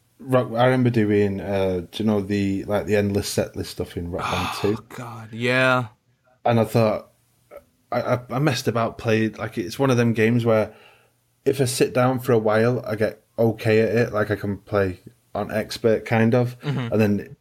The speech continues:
Speaker 1: but then once I pick it up again, I've lost it all completely, and I have to spend time building up again.
Speaker 2: So you're like Rich
Speaker 1: Uh,
Speaker 2: with Neverwinter.
Speaker 1: <laughs> Yeah, pretty much. But I got okay in it. I thought, "Right, I'm gonna do the endless set list, and I'll do it on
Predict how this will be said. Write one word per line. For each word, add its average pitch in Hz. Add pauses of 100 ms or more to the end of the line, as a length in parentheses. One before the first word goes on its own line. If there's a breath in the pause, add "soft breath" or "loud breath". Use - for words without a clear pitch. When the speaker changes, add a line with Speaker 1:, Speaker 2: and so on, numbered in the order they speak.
Speaker 1:
but 117
then 117
once 110
I -
pick 110
it 107
up 104
again, 98
I've 92
lost 95
it 90
all 95
completely, 92
and 87
I 90
have 85
to 85
spend 73
time 87
building 87
up 87
again. 87 (440 loud breath)
Speaker 2:
So -
you're 151
like 147
Rich 104
Speaker 1:
Uh, -
Speaker 2:
with 135
Neverwinter. 123
Speaker 1:
<laughs> -
Yeah, - (120)
pretty 110
much. 107 (420 loud breath)
But -
I 139
got 151
okay 143
in 127
it. 113
I 110
thought, 110
"Right, 113
I'm 107
gonna 110
do 110 (640 soft breath)
the 107
endless 127
set -
list, 95
and 101
I'll 95
do 110
it 107
on 101